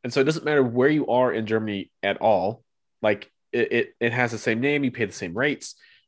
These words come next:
um, and it's all connected. You have the same bus system. So the bus system in the northern part of Germany is the exact same one in the southern part, or in the east, or in the west. It's not like you have, like, twenty different companies that have, like, twenty different rates. Um, it's all unified.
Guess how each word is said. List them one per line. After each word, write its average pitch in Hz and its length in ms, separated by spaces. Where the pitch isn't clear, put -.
um, 101 480
and 120 100
it's 117 140
all 127 200
connected. 120 540
You 92 80
have 104 220
the 101 60
same 98 220
bus 156 200
system. 160 400
So 135 120
the 107 100
bus 123 200
system 107 480
in 113 100
the 107 100
northern 131 300
part 131 160
of 127 60
Germany 127 380
is - 140
the 98 80
exact 113 340
same 113 200
one 107 180
in 76 80
the 95 80
southern 143 460
part, 135 360
or 98 180
in 85 80
the 120 180
east, 139 280
or 101 100
in 92 80
the 87 60
west. 131 440
It's 117 240
not 131 160
like 127 180
you 127 60
have, 110 340
like, 101 160
twenty 120 280
different 104 280
companies 123 580
that 107 100
have, 107 180
like, - 120
twenty 113 240
different - 280
rates. 131 460
Um, 107 260
it's - 140
all 147 160
unified. 127 580